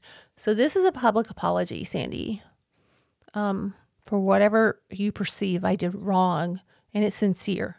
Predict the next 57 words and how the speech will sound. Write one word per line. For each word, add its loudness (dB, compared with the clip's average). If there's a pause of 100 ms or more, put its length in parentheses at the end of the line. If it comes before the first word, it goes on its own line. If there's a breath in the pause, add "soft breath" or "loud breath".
(360)
I 4
think 2
all 4
the 2
messes -2
that 0
I've -2
made, -2
I -2
need -2
to -6
clean -4
up. -8 (220)
And 0
I 4
have 2
been -4
cleaning -4 (100)
them -2
up 0 (680)
bit -2
by 0
bit -4
by -8
bit. -8 (380)
And 4
I 6
think 2
we're 2
gonna 6
just 2
leave 8
it. 10
Like 8
I 6
said, 8
let's 4
leave -2
it -4
here. 2
We'll 2
get -2
on 4
with 2
this 2
book 2
next 2
time. 4
It 2
is 4
getting 2
much 2
easier 0
for -6
me 2
to 2
read 0